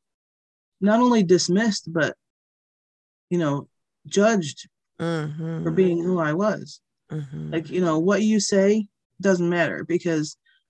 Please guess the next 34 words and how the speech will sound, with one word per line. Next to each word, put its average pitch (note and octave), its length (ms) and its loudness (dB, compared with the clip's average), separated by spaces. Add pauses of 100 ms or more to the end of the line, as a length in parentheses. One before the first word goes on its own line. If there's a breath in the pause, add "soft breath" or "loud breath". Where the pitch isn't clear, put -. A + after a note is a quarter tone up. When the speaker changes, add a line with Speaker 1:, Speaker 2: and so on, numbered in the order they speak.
(160)
Speaker 1:
we F#3+ 680 2
expect - 520 -4
you F3 240 2
to F3 160 -6
dress D#3 560 -4 (280)
feminine. D3+ 480 0 (120)
We F#3+ 240 4
expect - 440 -4
you E3 100 0
to D3+ 60 -2
wear B2+ 280 -4
earrings G3 500 0
and D#3 100 -4
grow D#3 140 -4
your D3 320 -6
hair F#3 260 0
out D#3+ 260 -4
and E3 100 -6
all G3+ 180 -2
this." E3+ 320 -8
Speaker 2:
Mm-hmm. F3+ 380 -8 (680)
Speaker 1:
And E3 540 0 (640)
I G#3+ 220 4
had G#3 500 2
long E3 380 0
hair E3 340 -2
when D3 140 -4
I D#3+ 160 -4
first - 480 -2 (180)
went F#3 160 -4
into F3 140 -4
that E3 200 -6
church - 440 -10 (960)
because D3+ 560 -4